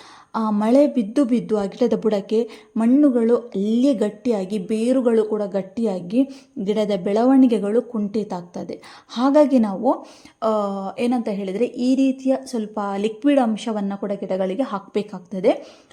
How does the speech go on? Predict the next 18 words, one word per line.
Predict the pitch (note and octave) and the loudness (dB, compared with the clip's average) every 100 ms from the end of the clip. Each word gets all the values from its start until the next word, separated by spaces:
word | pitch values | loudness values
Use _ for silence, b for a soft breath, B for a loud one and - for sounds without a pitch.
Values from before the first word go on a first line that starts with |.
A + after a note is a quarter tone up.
| B B B | B B B
ಆ, | - A#3 | -2 0
ಮಳೆ | G#3+ A3 C4 | 0 2 2
ಬ-, | A#3+ | 2
ಮ್, | A#3 - G#3+ G3+ G3+ - | -2 -4 -4 -4 -8 -14
ಮಳೆಗಾಲ | G#3+ G#3+ A3+ A3+ A#3 A#3 A#3+ A#3+ | -8 -6 -4 -2 -2 0 0 -2
ಪ್ರಾರಂಭ | A#3+ G#3 G#3+ A#3 A3 | -2 -2 0 0 0
ಆದ | G#3 A3 | -4 -6
ನಂತರ | G3+ G#3 A3+ A3+ A3 | -4 0 -2 -2 -4
ನನ್ನ | B3 A#3+ B3 | -2 -2 -2
ಗಿಡದ | A3+ A#3 A#3 - | -2 -2 -4 -4
ಆರೈಕೆ | G#3+ A3 A#3+ C4+ C4+ A3 | -4 0 2 2 2 -2
ಯಾವ | G#3 A#3 C4 | 0 2 2
ರೀತಿ | C4 B3+ | 2 2
ಮಾಡ್ತಾ | A#3 G#3 G3+ A3 | 0 0 -4 -4
ಇದ್ದೆ | G3+ G3 | -4 -4
ಅಂತ | G3+ F#3+ | -6 -6
ಹೇಳಿ | G3 G3 G3 | -4 -4 -4
ನಾನು | F#3 G#3 E4 | -4 -2 -2